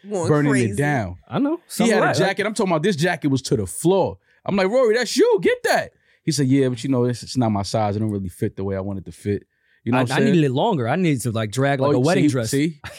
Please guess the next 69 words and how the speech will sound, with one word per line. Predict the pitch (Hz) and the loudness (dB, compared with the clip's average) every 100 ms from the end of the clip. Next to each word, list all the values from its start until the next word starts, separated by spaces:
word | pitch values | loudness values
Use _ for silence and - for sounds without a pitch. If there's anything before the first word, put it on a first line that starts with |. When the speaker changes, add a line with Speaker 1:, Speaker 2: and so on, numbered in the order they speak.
| - | -10
Speaker 2:
see? | - 170 277 - _ _ | 0 2 2 -4 _ _
Christian, | - 262 247 - | 0 2 0 0
I | 214 | 2
was | 311 202 | 2 2
in | |
the | 180 | 2
regular | 170 233 247 240 | 2 0 0 0
little | 240 233 226 | 0 -2 -2
chill | - 220 226 | 0 2 2
section, | - 226 208 214 202 | 0 -2 0 0 -2
just | 180 262 | -2 -2
wanted | 240 226 | 0 0
a | |
sweater. | - 175 160 165 240 _ _ - | 0 2 2 2 -2 _ _ -20
Speaker 1:
Mm-hmm. | 196 190 185 | -18 -18 -2
Speaker 2:
Rory | 123 165 170 | 2 4 2
and | 156 | 0
Christian | 170 143 | 0 2
Dior, | 139 147 | 2 2
like, | 143 131 | 2 0
"Yo, | 131 | 0
let | 156 | 0
me | |
get | 151 156 - | 0 -2 0
all | 143 131 | 0 0
of | |
this | 117 - | -2 -2
right | 107 | -2
here. | 107 | -2
This | 104 | -2
whole | 127 139 139 | -2 0 0
rack, | 143 143 - | 0 -2 -4
I'm | 117 | -2
Speaker 1:
This | 220 | 0
Speaker 2:
taking | 170 269 | 0 0
this | 208 | 0
Speaker 1:
whole | 185 | 0
Speaker 2:
with | - | 0
me." | |
Speaker 1:
rack. | 190 175 170 - - - _ - | -2 -4 -6 -10 -18 -20 _ -2
Speaker 2:
He | |
said, | 175 170 | 2 2
"You | 185 | 2
know | 202 | 2
what, | 208 196 | 2 0
Ma? | 202 | -2
I'm | 196 | -2
not | 185 | -2
gonna | 165 156 | 2 2
even | 139 | 2
do | 156 170 | 2 0
it | |
'cause | 139 | 0
I | |
don't | 143 143 | -2 -2
feel | 143 | -4
like | 127 | -2
carrying | 156 135 135 | -2 0 0
all | 131 | 0
this | 123 110 | 0 -2
back. | 95 143 127 | 0 0 0
I'll | 127 | -4
just | 127 | -2
have | 135 113 | -2 -2
it | |
shipped | 104 147 - | -2 -4 -2
to | 110 | -4
the | |
crib." | 101 143 131 127 | -4 0 0 -2